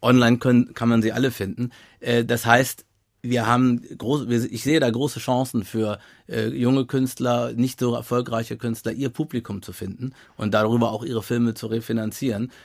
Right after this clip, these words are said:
was eben nicht möglich ist, solange man durch diese wenigen Abspielstätten, durch die wenigen Leinwände durch muss. Und damit bin ich beim Kino.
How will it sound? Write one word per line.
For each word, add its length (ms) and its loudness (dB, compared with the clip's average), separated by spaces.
was 240 -2
eben 180 4
nicht 160 2
möglich 300 4
ist, 140 -4
solange 280 2
man 140 2
durch 160 -2
diese 240 0
wenigen 340 4
Abspielstätten, 680 -6
durch 140 -10
die 120 -4
wenigen 300 6
Leinwände 540 4
durch 200 -10
muss. 180 -10
Und 60 -4
damit 240 -6
bin 120 -2
ich 100 -8
beim 180 -8
Kino. 260 -2